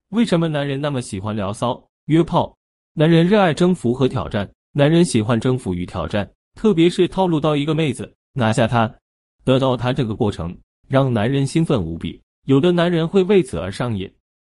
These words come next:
并不是因为多爱那个女人，只是喜欢体验这个征服的过程。所以，想要让男人持续爱你，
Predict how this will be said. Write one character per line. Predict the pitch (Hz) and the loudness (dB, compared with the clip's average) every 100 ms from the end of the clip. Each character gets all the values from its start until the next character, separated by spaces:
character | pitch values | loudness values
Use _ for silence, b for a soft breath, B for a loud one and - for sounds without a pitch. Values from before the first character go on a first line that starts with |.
| _ | _
并 | - 208 | 2 4
不 | 147 139 | 4 2
是 | - 165 | 2 0
因 | 156 | 2
为 | 147 | 0
多 | 123 143 | 2 2
爱 | 143 | 2
那 | 127 120 | 0 -2
个 | 107 | -2
女 | 90 87 | -4 -4
人， | 95 117 _ _ _ | -4 -6 _ _ _
只 | 143 | 0
是 | 139 190 | 2 2
喜 | - | 0
欢 | 98 117 | 0 -2
体 | - 90 | -2 -4
验 | 82 98 | -2 -2
这 | 104 110 | -2 -2
个 | |
征 | 104 139 | -2 -2
服 | 127 92 | -4 -6
的 | |
过 | 92 123 | -2 -2
程。 | 123 76 90 _ _ _ _ | -2 -8 -14 _ _ _ _
所 | - 127 | -2 2
以， | 110 - - _ | 2 0 -10 _
想 | - 135 | -4 0
要 | 165 | 2
让 | 165 147 | 2 2
男 | 131 143 | 0 0
人 | 143 156 | -2 -2
持 | - | -2
续 | 120 147 | 0 2
爱 | 147 | 0
你， | 101 82 | 0 -4